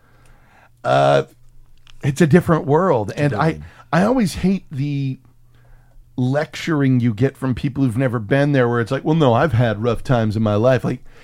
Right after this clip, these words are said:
Speaker 1: yes, you've had rough times in your life. The exception, the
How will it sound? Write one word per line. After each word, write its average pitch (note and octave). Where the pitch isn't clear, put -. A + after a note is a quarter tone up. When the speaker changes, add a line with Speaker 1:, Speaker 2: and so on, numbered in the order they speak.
Speaker 1:
yes, G#3+
you've F3
had D#3
rough D#3
times D3+
in C#3+
your C3
life. C#3
The D#3+
exception, -
the B2